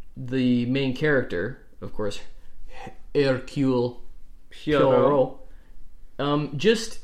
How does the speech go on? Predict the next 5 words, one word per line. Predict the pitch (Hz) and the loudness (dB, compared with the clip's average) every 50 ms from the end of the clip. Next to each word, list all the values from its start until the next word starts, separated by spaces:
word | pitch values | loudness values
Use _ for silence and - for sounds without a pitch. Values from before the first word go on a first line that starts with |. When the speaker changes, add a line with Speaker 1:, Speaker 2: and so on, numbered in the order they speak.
| - - - - - - - - - - - - - - - - - - - - - - - - | -8 -10 -10 -10 -10 -8 -8 -8 -8 -8 -8 -8 -8 -8 -10 -12 -12 -10 -10 -8 -8 -10 -10 -8
Speaker 1:
he | - - 190 190 160 | -4 -2 0 0 2
doesn't | 135 147 156 196 208 240 254 - | 2 4 4 4 4 2 2 0
have | - - - 147 135 139 147 147 143 135 | -2 -4 -4 -4 -2 -2 -2 -2 -4 -4
that | 127 139 131 127 123 - - 110 | -2 0 0 0 -2 -4 -6 -6
magnetism, | 120 120 117 117 117 117 123 131 135 131 127 - - - 110 - - 98 76 60 - | -4 -4 -2 -2 -2 0 -2 0 0 -2 -2 -2 -2 -4 -4 -2 -4 -4 -6 -6 -8